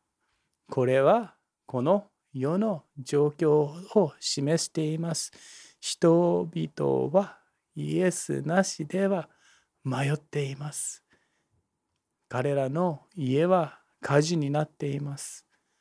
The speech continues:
彼らはみんな神の前に立ち、自分の罪に対する最終審判を向き合わないといけない。彼らと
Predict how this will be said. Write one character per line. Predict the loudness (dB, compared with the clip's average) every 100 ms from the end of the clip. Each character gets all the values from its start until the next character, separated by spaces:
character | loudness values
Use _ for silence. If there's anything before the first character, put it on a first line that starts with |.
| _ _ _ _ _ _ _ _ _ _ _ _ _ _ _ _
彼 | -4 -2 0
ら | -2
は | -4 -4
み | -2 0
ん | 2
な | 2 0 -10 _ _ _ _ _ _
神 | -6 -2 -2
の | -2 -4
前 | -2 0 0
に | -2
立 | 0 0
ち、 | 0
自 | -4 -2
分 | 0 2 2
の | 0
罪 | 0 2
に | 2 2 0
対 | 0 4 4
す | 4 2
る | 0 -2 -16 -20 -20 -4
最 | 0 2 2
終 | 0 0 0
審 | 2 2 2
判 | 0 0 0 -2 2
を | 4 2 -4 _ _ _ _ _ _ _ _ _ _ _ _ _
向 | -6
き | -4 -4
合 | -2
わ | -2
な | -4
い | -6
と | -8
い | -10
け | -10
な | -10 -12
い。 | -16 _ _ _ _ _ _ _ -10
彼 | -4 0
ら | 0 -2
と | -2 -2 -2